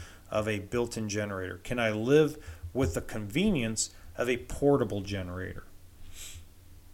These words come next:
Can I live with the convenience of less storage, less interior storage? Can I live with the conven-, the inconvenience of having to pop that,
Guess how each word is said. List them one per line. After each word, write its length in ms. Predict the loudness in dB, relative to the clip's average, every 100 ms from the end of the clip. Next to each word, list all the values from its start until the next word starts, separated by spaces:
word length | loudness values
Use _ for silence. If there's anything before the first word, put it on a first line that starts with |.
| -16 -16 -14 -16 -16 2
Can 160 | 4
I 100 | 6
live 240 | 6 6 6
with 160 | 4
the 60 | 0
convenience 840 | -4 -2 0 0 0 2 2 2 2
of 480 | 4 4 4 2 -4 -18 -14
less 340 | -2 2 4 4
storage, 840 | 4 2 2 2 2 0 -2 -2
less 240 | 2 4 2
interior 520 | 0 -2 2 2 2
storage? 800 | 0 0 0 0 -2 -6 -14 -14
Can 120 | -6
I 120 | -2 0
live 280 | 4 4
with 140 | 4 2
the 80 | -2
conven-, 720 | -6 -6 -4 -2 -2 -4 -4
the 140 | -4
inconvenience 1120 | 0 0 0 -4 -4 -2 -2 -2 -4 -2 -4 -4 -16 -18 -20 -8
of 100 | 0
having 260 | 4 4 2
to 60 |
pop 400 | -4 0 4 4
that, 260 | 4 0 0